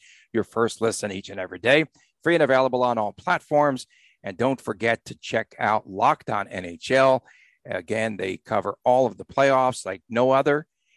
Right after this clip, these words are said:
And you can hear about the latest news, latest opinions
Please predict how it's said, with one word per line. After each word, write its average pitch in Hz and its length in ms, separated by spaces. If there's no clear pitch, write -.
And 98 400
you - 160
can 98 160
hear 113 240
about 107 240
the 110 80
latest 104 420
news, 131 520
latest 87 240
opinions 127 580